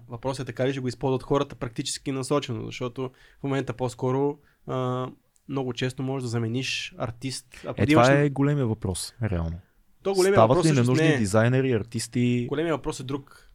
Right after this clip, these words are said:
Speaker 1: С-, според мен най-важният въпрос тук е референциите, от
Speaker 2: М.
Speaker 1: които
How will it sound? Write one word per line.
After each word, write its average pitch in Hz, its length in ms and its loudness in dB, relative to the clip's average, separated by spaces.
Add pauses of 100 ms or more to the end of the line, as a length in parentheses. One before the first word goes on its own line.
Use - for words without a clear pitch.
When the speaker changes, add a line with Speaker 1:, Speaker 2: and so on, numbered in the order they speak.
(220)
Speaker 1:
С-, - 260 -14
според 131 240 0
мен 151 100 4
най-важният 143 600 0
въпрос 135 300 -6
тук 151 180 -12
е 170 220 0
референциите, 131 840 -2
от 113 200 -10
Speaker 2:
М. - 60 -20
Speaker 1:
които 120 420 -6